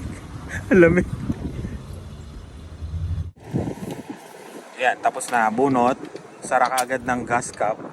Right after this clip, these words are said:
Tapos, lagay. Yun lang. Ayan.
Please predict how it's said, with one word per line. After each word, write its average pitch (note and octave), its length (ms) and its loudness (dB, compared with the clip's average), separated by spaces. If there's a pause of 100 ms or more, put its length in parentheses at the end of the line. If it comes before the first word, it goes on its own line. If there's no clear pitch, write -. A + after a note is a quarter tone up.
(1700)
Tapos, G#2 760 2
lagay. B2 340 4
Yun - 360 -10
lang. A2+ 180 -6 (1500)
Ayan. F2+ 480 -6